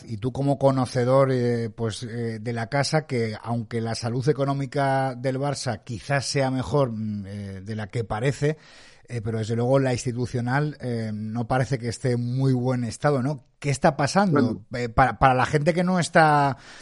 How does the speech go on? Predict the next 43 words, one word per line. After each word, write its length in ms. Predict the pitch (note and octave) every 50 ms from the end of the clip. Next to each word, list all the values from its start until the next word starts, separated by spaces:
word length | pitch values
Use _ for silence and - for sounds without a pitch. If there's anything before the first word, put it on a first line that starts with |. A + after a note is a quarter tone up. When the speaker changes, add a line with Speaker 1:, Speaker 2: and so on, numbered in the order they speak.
| - - - - - -
Speaker 1:
Eh, 380 | - D3 C#3+ C#3 C#3 C#3 C#3 A#2+
tampoco 460 | - C#3 C3+ B2+ A#2 D3+ - - D3
al 160 | C#3 C#3 B2
pie 140 | - D3+ D3+
del 160 | C#3+ C#3+ C#3
cañón 420 | - C#3+ C3 C3 C3+ C#3+ D3 D3 C#3+
y 80 | C3+
tan 220 | B2 - C#3+ C#3+ B2+
cerca 340 | - - D3+ C3+ - C#3+ C#3
del 120 | C3+ C#3
Barça 400 | C3+ D3 D3 C#3 - F3 F#3+ F3+ -
y 100 | C3+ A#2+
que 100 | C3+ B2+
de 80 | A#2
verdad 240 | A2+ A2 A2 A#2+ C3
cuesta 280 | - C3+ C3+ - - C#3
mucho 260 | C#3 D3 D3+ - D#3
entender 560 | D#3 C#3+ B2+ C#3+ C#3+ C#3 D3 D#3+ E3 D#3+ - -
cómo 260 | - C#3+ C#3 D3+ D3+
está 180 | C#3 - D#3+ C#3
pasando 400 | D3 C3+ - D3+ D3 D3 C#3+ D3
esto, 320 | D3+ - - F3+ F#3+ F#3+ - - - - -
además 360 | - A2+ A2+ A2 B2 C3 A#2+
en 100 | D3 C#3+
esta 180 | C#3 - F3+ D#3+
situación 760 | - E3 C#3 C#3+ C3+ A#2 - D3+ D3 C#3 C3+ C3 B2+ A#2 - _ - - - _ _
social, 640 | - - - C#3 A2 - - D#3 F3+ G3 F#3+ D3+ A#2+
¿no? 200 | C3 E3 F#3+ F3+
Que, 340 | - C3 B2 A#2+ A2+ A2 A2
que 100 | - A#2
dices, 240 | A2+ A#2 - B2 A2+
bueno, 280 | A#2+ D3 D#3 C3+ A2+ G2
pues 200 | A2 A2 - -
en 260 | A2+ G#2+ A#2+ A#2 A#2
momentos 420 | A#2 A#2 A#2+ B2+ C3+ C3 D#3 D3
de 80 | C#3+ D#3
unión 440 | D3+ C#3+ D3 D3+ D#3 D#3+ D#3+ D#3 D3+
de 100 | D3 D3
to-, 140 | - C#3+ -
de 220 | F3 D3 C3+ C#3
todo 180 | B2 D3+ D3+ D3+
el 100 | D3 D3
mundo, 380 | D3+ D#3+ E3 E3 D#3+ F3 G3+